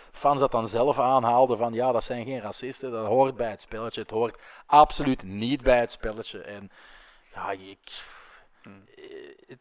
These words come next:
Speaker 1: is misschien een, eh, een plaat die grijs gedraaid is, maar dat is eigenlijk het probleem van de racisten en niet van ons dat wij daarover babbelen.
Speaker 2: Nee, maar het jammer dat er niet is dat het inderdaad al zoveel is gezegd in zoveel praatprogramma's, talkshows, eh,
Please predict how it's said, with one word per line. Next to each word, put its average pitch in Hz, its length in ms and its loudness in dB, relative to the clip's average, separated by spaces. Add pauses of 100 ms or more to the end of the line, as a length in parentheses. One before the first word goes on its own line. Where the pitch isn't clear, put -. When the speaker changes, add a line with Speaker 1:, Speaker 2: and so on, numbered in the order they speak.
Speaker 1:
is 156 160 -6
misschien 156 360 -4
een, 131 220 -2
eh, 117 480 0 (220)
een 113 100 -6
plaat 127 240 4
die 120 120 -10
grijs 110 320 -4
gedraaid 113 420 -6
is, 113 280 -14
maar 110 220 -12
dat 110 140 -8
is 113 80 -14
eigenlijk 127 300 0
het - 100 -12
probleem 120 240 -4
van 123 100 0
de 113 60 -6
racisten 110 480 -8
en 104 60 -10
niet 123 140 -10
van 101 140 -10
ons 117 220 -8
dat 101 140 -6
wij 107 160 -8
daarover 98 340 -14
babbelen. 95 320 -14
Speaker 2:
Nee, 131 160 -2
maar 110 80 -6
het 117 100 -6
jammer 147 200 4
dat 147 100 0
er 123 60 -12
niet 143 80 -6
is 151 60 -2
dat 139 120 0
het 120 100 -8
inderdaad 117 360 2
al 107 280 0
zoveel 123 680 -2
is 127 120 -8
gezegd 120 280 -10
in 117 120 -12
zoveel 120 600 -4
praatprogramma's, 117 720 -2
talkshows, 110 680 -4
eh, 110 60 -14